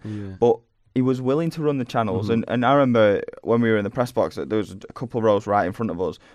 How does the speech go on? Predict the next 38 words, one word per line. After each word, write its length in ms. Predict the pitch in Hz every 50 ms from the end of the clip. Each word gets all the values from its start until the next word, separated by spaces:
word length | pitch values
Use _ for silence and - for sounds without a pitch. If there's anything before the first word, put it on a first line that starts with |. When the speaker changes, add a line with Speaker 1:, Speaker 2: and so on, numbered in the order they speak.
| _ _
Speaker 2:
where 120 | - 104 107
they 120 | 101 110
were 80 | 110 113
absolutely 340 | 123 120 - 127 123 92
fuming 380 | - - - 123 139 139 123 110
at 80 | 101 101
one 180 | 117 120 123
point 300 | 123 - 76 73 - -
'cause 100 | - -
he 80 | 117 120
ended 220 | 131 139 127 120
up 100 | 123 123
on 120 | 127 113 110
the 100 | 101 101
wing 260 | 113 131 135 123 113
putting 220 | - 131 90 104
Speaker 1:
Yeah. 60 | 117 113
Speaker 2:
the 40 | 104
crosses 300 | 135 147 143 - 113 101
in. 140 | 95 95
I 80 | 98 95
mean, 140 | 123 143 123
he's 140 | 127 139 143
a, 120 | 131 107
he 80 | - 147
was 80 | 127
a 60 | 123
willing 340 | 120 147 160 156 131 113 110
runner 240 | 120 135 139 117 98
to, 240 | - - 113 110 -
to 300 | - - - - - 123
go 160 | 120 120 117
and 80 | 113 107
do 120 | 117 113
the 80 | 104 101
channels, 460 | - - 123 131 120 101 92 90 -
and 160 | 107 104 101
Speaker 1:
Mm-hmm. 360 | - - 123 104 101 98 95